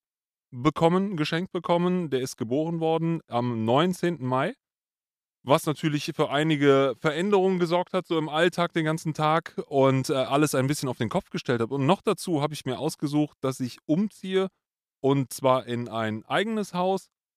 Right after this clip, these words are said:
Und, äh, dann hab ich mir überlegt, das Haus renoviere ich doch auch noch komplett oder saniere es besser.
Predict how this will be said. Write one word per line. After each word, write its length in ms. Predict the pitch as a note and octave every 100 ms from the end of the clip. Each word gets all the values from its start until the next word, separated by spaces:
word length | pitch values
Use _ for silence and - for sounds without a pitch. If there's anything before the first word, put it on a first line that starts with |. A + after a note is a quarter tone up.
| _ _ -
Und, 500 | B2 C3 C3 A#2+ -
äh, 320 | C3 B2 B2
dann 140 | C3+ D3
hab 100 | D#3+
ich 100 | D#3+
mir 60 |
überlegt, 260 | C#3+ D3 C#3+
das 120 | C#3
Haus 240 | D3+ D#3
renoviere 320 | D3+ D3 A#3 A3+
ich 80 |
doch 160 | - A2+
auch 260 | G#2+ G2+ -
noch 200 | G2+ -
komplett 440 | G#2 F#2+ C3+ -
oder 200 | G#2 G2+
saniere 520 | G2 C#3 E3+ E3+ E3
es 120 | D#3
besser. 380 | - E3 - F3+